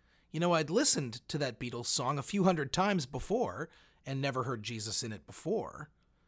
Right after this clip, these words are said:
And I've heard it hundreds of times since. And while it now has some deep resonance and sentimental value to it, I don't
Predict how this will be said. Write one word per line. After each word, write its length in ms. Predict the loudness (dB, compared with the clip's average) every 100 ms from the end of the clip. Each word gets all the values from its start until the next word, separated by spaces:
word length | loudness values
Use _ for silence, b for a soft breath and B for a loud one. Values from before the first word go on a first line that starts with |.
| _ _ -2
And 160 | 6
I've 120 | 6 8
heard 160 | 4
it 100 | 4
hundreds 320 | 2 0 2
of 80 | 0
times 280 | 2 2 4
since. 540 | 2 0 -6 -8 -10 -12 _ _ _ _ _ _ _
And 140 | -2 2
while 260 | 6 6
it 80 | 4
now 220 | 2 4
has 180 | 4 4
some 160 | 2 0
deep 240 | -4 -4
resonance 640 | -2 -2 -2 -4 -4 -4 b b b b
and 160 | -6 0
sentimental 540 | 0 0 -2 0 -2
value 400 | 0 0 0 -2
to 220 | -4 -2
it, 80 | 2
I 60 | 4
don't 200 | 4